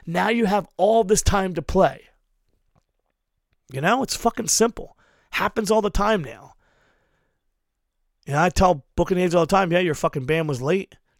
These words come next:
dickheads." Shows a lack of respect for everyone else who's gotta get their shit in. You know? And if you're,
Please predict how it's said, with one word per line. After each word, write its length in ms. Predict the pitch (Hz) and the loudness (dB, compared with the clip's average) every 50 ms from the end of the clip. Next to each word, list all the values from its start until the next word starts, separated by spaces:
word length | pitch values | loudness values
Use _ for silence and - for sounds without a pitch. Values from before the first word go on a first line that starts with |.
| _ _ - | _ _ -2
dickheads." 640 | 151 151 - - 170 180 185 185 170 - - - _ _ _ _ _ _ _ _ _ _ _ _ _ _ _ | -2 0 0 0 0 0 -2 -4 -6 -8 -14 -14 _ _ _ _ _ _ _ _ _ _ _ _ _ _ _
Shows 320 | - - - - 196 185 160 | -8 -2 2 4 4 4 4
a 60 | 170 | 2
lack 260 | 160 175 180 190 185 | 2 2 0 0 0
of 100 | 196 180 | -2 -4
respect 420 | 180 175 - - - 196 185 - - | -4 -4 -2 0 0 0 0 0 0
for 120 | 180 175 | 0 2
everyone 320 | 175 180 185 185 180 185 | 2 2 0 0 -2 0
else 220 | 185 185 180 - - | 0 0 -2 -2 -4
who's 80 | 175 | -4
gotta 160 | 151 180 180 160 | -2 -2 -2 -2
get 120 | 160 160 | -2 -4
their 120 | - 170 | -4 -4
shit 240 | 147 - - 202 214 | -4 -2 -2 -2 -2
in. 180 | 208 - 120 - _ _ _ _ _ _ _ _ _ _ _ _ _ _ _ _ _ _ _ _ _ _ _ _ - | -4 -6 -10 -16 _ _ _ _ _ _ _ _ _ _ _ _ _ _ _ _ _ _ _ _ _ _ _ _ -8
You 100 | 139 135 | -4 -2
know? 320 | 139 147 160 180 180 - _ - | 0 2 2 0 0 -2 _ -4
And 100 | 151 156 | -2 0
if 120 | 156 - | 0 2
you're, 160 | 151 156 151 | 2 0 0